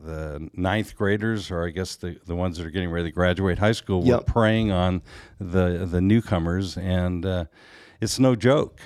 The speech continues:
Speaker 1: I mean, it's a
Speaker 2: Yeah.
Speaker 1: real, real difficult deal. So
Speaker 2: Yeah.
Speaker 1: as we wake up in the morning and start to, you know, become mature adults, we start to realize these challenges of raising children in this,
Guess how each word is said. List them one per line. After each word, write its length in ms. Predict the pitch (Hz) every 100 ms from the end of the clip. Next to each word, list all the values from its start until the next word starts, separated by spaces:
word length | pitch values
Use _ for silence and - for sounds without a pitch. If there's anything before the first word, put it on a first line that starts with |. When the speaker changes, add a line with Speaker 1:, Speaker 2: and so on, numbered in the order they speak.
| -
Speaker 1:
I 60 | 92
mean, 200 | 95 92
it's 160 | 92 110
a 40 |
Speaker 2:
Yeah. 200 | 107 98
Speaker 1:
real, 360 | 120 127 120 117
real 280 | 104 101 104
difficult 580 | 87 104 95 98 101 85
deal. 360 | 120 139 - - - - _ _
So 120 | -
Speaker 2:
Yeah. 260 | 87 87 78 - - - - _
Speaker 1:
as 220 | 104 101
we 160 | 101 113
wake 260 | 104 120 120
up 180 | 110
in 100 | 110
the 60 | 104
morning 360 | 107 113 110 101
and 160 | 98
start 360 | - 110 101 -
to, 380 | 107 98 95 95
you 140 | 95 104
know, 100 | 85
become 460 | 90 107 98 87 71 _ - - _
mature 360 | 98 - 127 113
adults, 500 | 95 110 117 - -
we 100 | 107
start 300 | - 101 95
to 80 | 101
realize 440 | 98 101 98 92 82
these 180 | 92
challenges 680 | - - 101 135 107 87 80
of 120 | 85
raising 360 | 92 95 90 90
children 360 | - 98 90 92
in 140 | 87
this, 320 | 82 - -